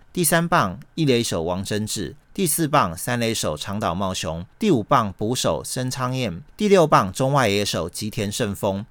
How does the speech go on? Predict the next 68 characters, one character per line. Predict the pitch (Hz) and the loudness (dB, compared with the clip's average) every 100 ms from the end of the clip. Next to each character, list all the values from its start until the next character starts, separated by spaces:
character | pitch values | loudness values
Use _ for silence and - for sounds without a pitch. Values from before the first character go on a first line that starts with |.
| - | -2
第 | 226 | 0
七 | - 190 | 2 2
棒 | 190 123 - | 2 2 0
二 | 165 | 0
垒 | 123 120 | 2 2
手 | - 98 78 | 0 -2 -2
须 | - 127 | -6 -4
藤 | 107 92 | -4 -4
丰， | - 98 101 131 - | 0 0 -2 -8 -6
第 | 175 | -2
八 | 156 151 | 2 4
棒 | 160 110 87 | 4 0 -2
游 | 98 104 | -8 -6
击 | 123 | -4
手 | 120 110 | -2 -2
广 | 80 101 82 | -2 -4 -4
冈 | 107 107 | -4 -4
达 | 87 80 | -4 -4
朗。 | 82 62 - | -4 -6 -8
投 | - 175 | -2 -2
手 | 196 143 | 0 -2
则 | 101 104 | -2 -4
是 | 110 123 110 | -4 -4 -6
陈 | - 117 127 | -6 -6 -6
之 | - | -4
内 | 175 160 | -2 -2
邦 | 123 120 123 | -2 -4 -4
雄、 | - 95 98 - | -2 -4 -6 -6
中 | - 151 | 0 0
村 | 147 156 | 0 0
忍、 | 147 92 78 | 0 -2 -4
宫 | - 139 | -2 0
田 | 135 104 | 0 -2
真 | 98 101 101 | -2 -2 -2
典。 | 101 65 113 - - | -6 -8 -16 -18 -6
相 | 214 214 | -2 0
信 | 214 175 | 0 0
大 | 160 | 0
家 | 151 | 0
不 | 143 147 | 0 0
难 | 113 101 | -2 -2
发 | - 107 107 | -2 0 0
现， | 120 92 85 - | -2 -4 -6 -4
这 | 220 | -2
个 | 165 | 0
时 | 120 - | -2 0
候 | 120 | -2
阵 | 110 175 117 | 0 -2 -2
容 | 95 90 | -2 -4
还 | 95 92 | -4 -4
没 | |
有 | 104 85 | -2 -2
完 | 82 85 | -4 -4
全 | 101 87 90 | -6 -6 -6
成 | - 80 | -6 -6
型， | 87 - 78 82 | -6 -8 -10 -12
可 | - 180 | -2 0
以 | 131 | 0
说 | 135 131 | 0 -2
是 | - | -2
世 | 120 - 135 | -4 -2 0
代 | 127 107 | 0 0
交 | - 110 | 0 -2
替 | 110 123 | -2 -6
的 | 90 | -8
过 | - 110 87 | -4 -4 -4
渡 | 101 87 | -6 -6
期。 | - - - | -6 -6 -10